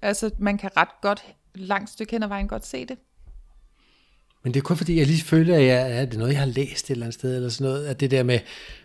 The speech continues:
Speaker 2: med, med et fast tempo, eller det samme tempo i et stykke tid. Nu forestiller jeg mig, at man er i gang med samleje, og, man, og at kvinden er ved at være der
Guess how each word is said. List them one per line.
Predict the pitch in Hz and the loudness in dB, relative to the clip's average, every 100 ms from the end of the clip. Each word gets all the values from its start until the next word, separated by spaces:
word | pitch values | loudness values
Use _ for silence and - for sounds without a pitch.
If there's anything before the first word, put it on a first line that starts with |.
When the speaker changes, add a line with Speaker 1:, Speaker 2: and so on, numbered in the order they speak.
| - | -6
Speaker 2:
med, | 127 139 | 0 0
med | 117 120 | 2 0
et | 113 - - - | -2 -10 -10 -10
fast | - - 139 - | -6 2 2 2
tempo, | - 135 127 | 4 4 4
eller | 135 117 | 4 2
det | 123 | 0
samme | - 131 156 | 2 4 4
tempo | 160 127 120 135 | 4 0 0 -2
i | 135 | -2
et | 117 | -6
stykke | - 120 | -6 -8
tid. | - 135 139 | -2 -2 0
Nu | 143 | -2
forestiller | 139 175 160 160 135 | 2 4 6 6 6
jeg | |
mig, | 120 | 4
at | 113 | 2
man | 113 | 2
er | 113 | 0
i | |
gang | 110 120 | -2 -6
med | 113 | -4
samleje, | - 156 160 107 110 107 - - - | 0 2 2 0 0 0 -4 -18 -16
og, | 127 113 | -8 -4
man, | 110 101 - - - | -2 -4 -6 -20 -10
og | 147 | -2
at | 131 131 | -2 -2
kvinden | - 156 180 | 0 2 4
er | 165 131 - | 2 -2 -4
ved | 165 | 2
at | 202 156 | 4 6
være | 139 123 127 | 4 4 4
der | 131 - | 2 -4